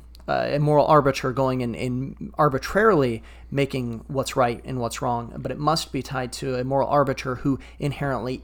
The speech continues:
is right or inherently is good. Uh, Sir William Blackstone does quite a bit of good work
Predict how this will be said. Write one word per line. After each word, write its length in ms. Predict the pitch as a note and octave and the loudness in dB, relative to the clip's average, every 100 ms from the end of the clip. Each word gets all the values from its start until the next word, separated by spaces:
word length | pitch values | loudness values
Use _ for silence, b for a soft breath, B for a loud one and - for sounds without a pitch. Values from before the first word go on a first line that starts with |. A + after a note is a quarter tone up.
| - | 0
is 460 | F3+ F#3+ G#3 F3 - | 4 6 4 0 -2
right 340 | B2+ G2 G#2 - | -4 -4 -6 -4
or 140 | C#3 | -2
inherently 420 | C3 C3+ B2 A#2 | 0 -2 -2 -4
is 300 | - D#3 B2+ | -4 -4 -4
good. 320 | - A#2 A#2 - B B B B | -4 -4 -4 -8 B B B B
Uh, 260 | C#3 B2+ A#2+ | -4 -2 0
Sir 180 | - | 2
William 240 | D#3+ D3+ B2+ | 4 4 4
Blackstone 560 | C3 C3+ - C3 A#2+ A#2+ | 4 4 0 -4 -4 -2
does 260 | A#2+ - | -2 -2
quite 200 | - C#3 | 0 0
a 40 | B2+ | 2
bit 120 | B2+ | -2
of 120 | B2 | -2
good 120 | B2+ | -4
work 360 | A#2 A#2+ B2 | -4 -4 -4